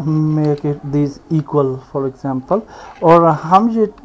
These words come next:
चाहते हैं कि अब ये वाली जो दोनों conditions हैं ये तो false हो जाएंगी। अब हमें नहीं पता कि इनमें से कौन सी condition false है, तो हम एक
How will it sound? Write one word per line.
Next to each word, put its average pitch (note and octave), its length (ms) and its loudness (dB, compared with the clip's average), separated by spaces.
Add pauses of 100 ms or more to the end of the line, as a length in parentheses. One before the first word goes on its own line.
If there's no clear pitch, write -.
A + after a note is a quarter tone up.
(180)
चाहते E3+ 320 2
हैं F3 120 0
कि - 120 -10
अब F3+ 200 4
ये F3 200 2
वाली G3+ 240 4
जो F3 200 2
दोनों F3 360 0
conditions E3+ 580 0
हैं F3 140 0
ये D#3+ 200 0
तो D#3+ 200 -2
false F#3+ 420 2
हो F3+ 80 2
जाएंगी। E3 460 0 (420)
अब F3+ 140 4
हमें F#3+ 200 6
नहीं G3 100 2
पता F3 280 0
कि D#3 120 0
इनमें D#3 220 2
से E3+ 120 -6
कौन G#3 240 -4
सी F3 140 -4
condition C#3+ 520 -4 (280)
false C3+ 420 -2
है, C#3+ 140 -6 (380)
तो F#3+ 80 4
हम G#3 440 2
एक E3+ 220 0